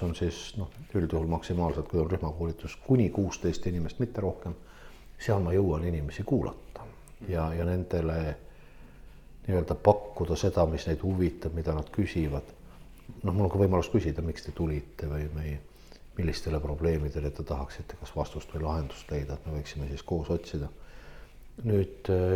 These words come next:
kui on juba üle kolmekümne inimese või rääkimata saja viiekümnest, mis on suure vooru loengud, siis niisugune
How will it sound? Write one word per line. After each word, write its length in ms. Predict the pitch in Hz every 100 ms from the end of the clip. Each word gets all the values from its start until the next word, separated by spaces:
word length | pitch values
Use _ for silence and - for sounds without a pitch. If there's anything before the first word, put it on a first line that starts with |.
| 87
kui 140 | - 104
on 120 | 98
juba 140 | 101 98
üle 140 | 104 104
kolmekümne 520 | 175 139 113 107 104
inimese 380 | 101 95 - 95
või 100 | 92 90
rääkimata 500 | 87 - 87 - 90
saja 220 | 95 92
viiekümnest, 680 | 127 135 98 104 104 98 -
mis 140 | - 78
on 80 |
suure 300 | - 117 113
vooru 280 | 95 98 92 95
loengud, 320 | 87 80 - - - - - -
siis 320 | - 110 85
niisugune 920 | 98 117 113 - 87 92 90 90 87